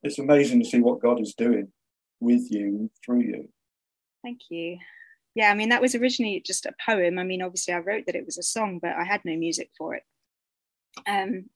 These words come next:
Speaker 2: and then I started just singing it, or what might this sound like, and just started singing, and it, it, yeah, it worked. <laughs>
Speaker 1: Yeah, works well.
Speaker 2: But I've just recorded this afternoon.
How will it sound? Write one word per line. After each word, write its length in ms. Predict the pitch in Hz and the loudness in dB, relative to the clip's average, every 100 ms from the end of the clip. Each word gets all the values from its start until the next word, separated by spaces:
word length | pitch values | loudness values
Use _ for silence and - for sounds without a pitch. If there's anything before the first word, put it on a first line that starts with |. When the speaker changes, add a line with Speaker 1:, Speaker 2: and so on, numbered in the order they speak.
| _ _ _ _ - | _ _ _ _ -8
Speaker 2:
and 180 | 208 196 | -6 -2
then 420 | 190 180 185 175 _ 190 | -4 -4 -8 -14 _ -8
I 60 | |
started 520 | 180 - 196 185 190 - | -6 -6 -6 -8 -10 -10
just 260 | - - - | -8 -6 -4
singing 280 | 220 202 | -6 -6
it, 100 | 165 175 | -8 -10
or 60 | |
what 220 | 175 185 196 | -8 -8 -8
might 160 | 180 - | -12 -8
this 180 | - | -8
sound 280 | - 185 175 - | -8 -10 -12 -12
like, 280 | 170 - 165 | -12 -12 -12
and 220 | 165 170 _ | -10 -12 _
just 160 | - - | -10 -10
started 420 | - 175 - 165 - - _ _ _ _ _ _ _ _ - - - - _ _ | -8 -14 -16 -20 -20 -20 _ _ _ _ _ _ _ _ -16 -16 -16 -20 _ _
singing, 460 | - 226 196 185 180 | -6 -4 -4 -8 -8
and 180 | 180 180 _ _ _ _ _ _ _ _ _ _ _ _ - | -10 -14 _ _ _ _ _ _ _ _ _ _ _ _ -8
it, 140 | 196 _ _ | -8 _ _
it, 140 | 185 160 | -12 -10
yeah, 140 | 170 - _ _ _ | -14 -16 _ _ _
it 80 | - | -14
worked. 300 | 180 - - 220 - - - - - | -14 -16 -12 -8 -6 -8 -12 -8 4
<laughs> 180 | 277 277 _ _ _ _ - | 4 4 _ _ _ _ -14
Speaker 1:
Yeah, 260 | 143 123 - _ _ | -8 -6 -6 _ _
works 220 | 127 - - | -14 -14 -8
well. 220 | - 220 - - 226 | -4 -4 -6 -8 -2
Speaker 2:
But 80 | 208 | 0
I've 80 | 240 | 2
just 220 | 285 - | 0 0
recorded 380 | 247 233 220 208 | 0 2 2 0
this 160 | 214 | 0
afternoon. 760 | 214 202 - 220 220 190 180 | 0 0 -2 -2 0 0 -2